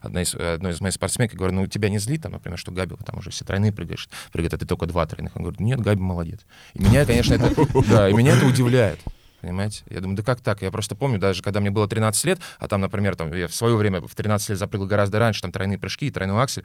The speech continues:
нежели другие спортсмены. Тогда там спортсмены начинали там тройные акселя там в шестнадцать-семнадцать лет прыгать. А я смотрел на этих шестнадцати-семнадцати-летних, и я такой, типа: «Блин, я хочу сейчас.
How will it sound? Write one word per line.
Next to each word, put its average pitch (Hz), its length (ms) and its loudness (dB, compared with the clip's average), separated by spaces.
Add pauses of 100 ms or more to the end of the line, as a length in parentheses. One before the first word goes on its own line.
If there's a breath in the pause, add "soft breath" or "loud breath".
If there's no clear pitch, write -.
(340 loud breath)
нежели 95 400 -2
другие 107 240 -2
спортсмены. 98 360 -2
Тогда 90 240 -2
там 78 180 -10
спортсмены 92 340 -6
начинали 90 280 -8
там 85 140 -10
тройные 90 220 -6
акселя 107 180 -6
там - 100 -12
в - 140 -20
шестнадцать-семнадцать - 600 -6
лет 87 100 -18
прыгать. - 220 -18 (500 loud breath)
А - 100 -4
я 117 120 6
смотрел 135 240 4
на 117 80 4
этих 107 80 -2
шестнадцати-семнадцати-летних, 123 960 0
и - 20 -2
я 90 60 -2
такой, 101 160 -6
типа: - 160 -10
«Блин, 98 180 0
я 85 80 -2
хочу 107 220 -6
сейчас. - 440 -8